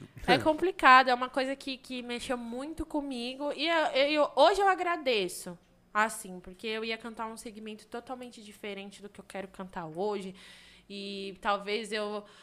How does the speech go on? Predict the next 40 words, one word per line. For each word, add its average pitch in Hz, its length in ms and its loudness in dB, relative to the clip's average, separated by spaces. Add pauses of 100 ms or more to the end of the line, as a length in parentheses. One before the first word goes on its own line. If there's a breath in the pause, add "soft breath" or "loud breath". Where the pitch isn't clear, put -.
(180 loud breath)
muitas 302 380 -2
coisas 285 400 2
não 269 160 -2
iriam 254 260 -2
acontecer 254 460 -6
na 240 60 -6
minha 220 200 -4
vida 233 220 -8
se 233 200 -10
isso - 180 -8
tivesse 202 400 -4
dado 175 180 -2
certo. 220 680 0 (600)
Tanto 285 240 0
coisa 233 280 -2
ruim, 220 360 -6
tanto 214 220 -10
coisa 190 280 -4
boa. 196 760 2 (420 loud breath)
Então, 247 300 -4
assim, 262 600 -6 (320 loud breath)
eu 254 80 2
acredito 302 580 -2
que 311 100 -12
Deus 269 220 -2
tem 277 120 -8
um 277 60 -4
propósito 277 480 -2
pra 262 200 -4
tudo, 196 400 -10
sabe? 196 340 -2
Que - 160 -18
não 214 180 -10
cai 220 220 -2
um 262 80 -10
fio 262 240 -8
do 240 80 -6
nosso 233 300 -4
cabelo 214 420 -2
sem 233 380 -6